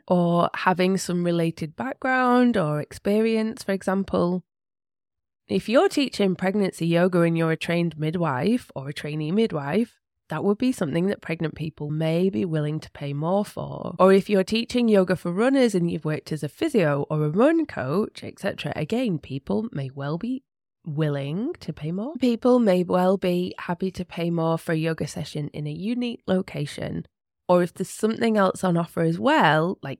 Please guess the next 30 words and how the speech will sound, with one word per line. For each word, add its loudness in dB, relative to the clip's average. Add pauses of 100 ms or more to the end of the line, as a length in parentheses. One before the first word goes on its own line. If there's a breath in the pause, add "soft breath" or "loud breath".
cake 0
<laughs> -4
or 0
networking. 2 (760)
So 2
all 8
that 0
to -4
say, -2
if -2
you -2
want 4
or -4
you -6
need -2
to -6
increase -2
your -2
prices -6
above -4
that -2
of -12
the -4
competition, -8
it -10
is -8
not -4
a -2
bad -4 (160)
thing. -4